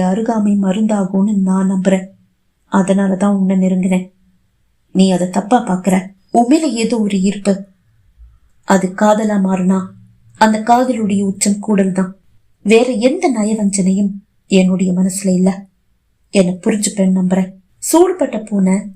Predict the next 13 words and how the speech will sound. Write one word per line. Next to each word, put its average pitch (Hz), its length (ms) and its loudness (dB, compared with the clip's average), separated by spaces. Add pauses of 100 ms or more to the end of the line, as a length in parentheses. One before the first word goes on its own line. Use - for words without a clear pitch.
(200)
பச்சை 220 280 2
தண்ணிக்கும் 220 480 0
பயப்படும் 196 480 0
கௌதம். 180 400 0 (1000)
உன்னுடைய 240 380 2
பயத்தை 269 360 0
போக்க 226 360 0
நான் 214 280 0
விரும்புறேன், 196 420 0 (880)
நீயே 196 360 0
அதுக்கு 196 300 -4
தடை 208 260 0
போட்டா 196 340 0